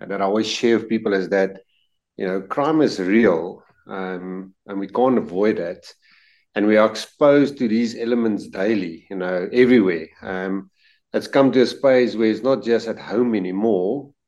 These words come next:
but in our daily movement around wherever we go, you know, and the crime is real in all times. And I think, um, you know, looking at that question, it's now more,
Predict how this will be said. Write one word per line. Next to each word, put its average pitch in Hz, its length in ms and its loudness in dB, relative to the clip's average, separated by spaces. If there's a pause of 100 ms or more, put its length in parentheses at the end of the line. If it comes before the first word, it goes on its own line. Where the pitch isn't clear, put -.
(340)
but 95 320 -14
in 120 300 -2
our 104 260 0
daily 107 640 0 (360)
movement 107 520 0
around 98 500 -2
wherever 104 340 -2
we 95 180 -2
go, 90 420 0 (120)
you 101 120 -8
know, 92 100 -6
and 90 160 -6
the 92 60 -8
crime 107 360 0
is 85 220 -8
real 101 300 0
in 90 140 -4
all 107 280 -8
times. 90 600 -4 (760)
And 120 80 -4
I 117 80 2
think, 156 340 2
um, 120 520 2
you 120 80 -2
know, 107 100 2
looking 104 320 2
at 101 80 2
that - 100 -14
question, 110 600 -2 (420)
it's - 280 -10
now 120 360 4
more, 143 680 2